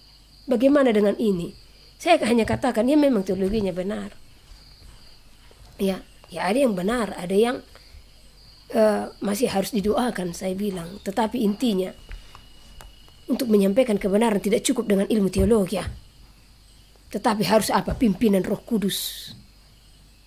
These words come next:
Karena kalau sudah Roh Kudus yang memimpin, ya, kalau pun tegas kita memperkatakan sesuatu,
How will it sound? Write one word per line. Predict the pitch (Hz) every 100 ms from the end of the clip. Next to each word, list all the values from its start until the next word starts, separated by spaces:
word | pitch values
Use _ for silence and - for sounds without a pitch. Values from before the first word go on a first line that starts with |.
| - - - - - - - - - - - -
Karena | 208 202
kalau | 202 269 -
sudah | 214 208
Roh | -
Kudus | 269 196 226
yang | 190
memimpin, | 185 214 196 - 175 - - _ - -
ya, | 202 - - - - - - - - - - _ _ _ _ - -
kalau | 233 254 - -
pun | 240 -
tegas | 226 359 -
kita | 269 240
memperkatakan | 208 196 190 190 - 170 220 185 175 165 - - - - -
sesuatu, | 233 - 226 202 196